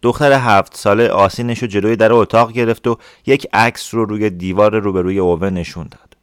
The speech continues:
جوری زمزمه کرد که انگار این یک راز بین اون دو باشه. این خونه توه. اوه با سر تایید کرد. این دوتا بچه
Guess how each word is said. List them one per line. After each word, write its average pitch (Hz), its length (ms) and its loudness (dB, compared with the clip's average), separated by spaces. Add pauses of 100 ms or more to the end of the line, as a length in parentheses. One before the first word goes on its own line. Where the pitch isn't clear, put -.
(140)
جوری 120 220 -2
زمزمه 117 440 -2
کرد 110 300 -2
که - 120 -8
انگار 107 420 4 (320)
این 135 160 -6
یک 123 220 -2
راز 101 460 0
بین 92 260 -4
اون 82 240 -6
دو 82 140 -8
باشه. - 300 -16 (420)
این 127 200 -10
خونه 117 520 -8
توه. 120 440 -8 (540)
اوه 101 240 2
با 95 160 0
سر 104 280 2
تایید 85 400 -4
کرد. - 340 -20 (220)
این 113 120 -4
دوتا 107 220 -2
بچه 98 400 2